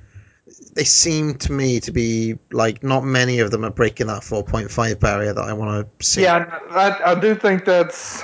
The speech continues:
Speaker 2: I mean, that's something for him and why he may not be, like, my top ten, is I don't think he's ever had a five-star match. Um,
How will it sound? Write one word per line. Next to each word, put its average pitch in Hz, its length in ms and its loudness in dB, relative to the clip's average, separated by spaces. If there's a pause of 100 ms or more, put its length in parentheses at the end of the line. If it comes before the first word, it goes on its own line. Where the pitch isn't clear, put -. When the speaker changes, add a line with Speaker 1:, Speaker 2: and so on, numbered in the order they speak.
(100)
Speaker 2:
I 175 100 0
mean, 175 160 2
that's 190 240 0
something 208 460 0
for 180 220 0
him 160 360 2
and 147 180 -4
why 143 280 2
he 147 100 -6
may 139 180 -2
not 131 220 0
be, 143 140 2
like, 131 220 0
my 120 120 -4
top 120 340 0
ten, 123 460 -4
is 110 240 -2
I 117 100 4
don't 113 200 0
think 117 200 -4
he's 113 160 -2
ever 110 240 2
had 110 120 2
a 104 40 0
five-star 110 580 2
match. 113 520 0 (440)
Um, 113 600 -2